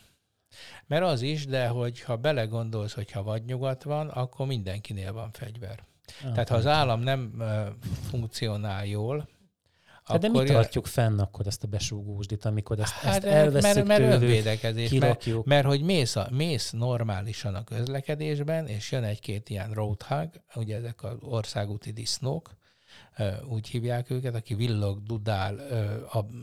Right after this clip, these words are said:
Speaker 1: leállósávban megelőz, eléd vág, büntetőfékez, mit tudom én, miket csinál,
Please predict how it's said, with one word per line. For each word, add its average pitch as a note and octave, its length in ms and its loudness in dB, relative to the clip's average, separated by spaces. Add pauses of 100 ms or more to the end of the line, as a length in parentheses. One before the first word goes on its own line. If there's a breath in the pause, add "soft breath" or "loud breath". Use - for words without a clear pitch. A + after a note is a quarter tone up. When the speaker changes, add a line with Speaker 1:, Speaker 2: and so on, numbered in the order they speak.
(120)
Speaker 1:
leállósávban A2 960 0
megelőz, G2+ 640 -4
eléd A#2 420 -2
vág, G2 300 -2
büntetőfékez, G#2+ 1120 -4
mit G#2+ 200 -8
tudom A#2 180 -8
én, B2 100 -6
miket C#3 300 -8
csinál, D#3+ 460 -6